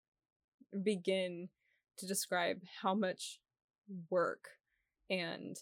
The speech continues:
collaboration and out-of-the-box thinking and the fucking meetings.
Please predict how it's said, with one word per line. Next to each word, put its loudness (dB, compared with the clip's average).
collaboration 2
and -2
out-of-the-box 0
thinking 0
and -8
the -16
fucking 0
meetings. -4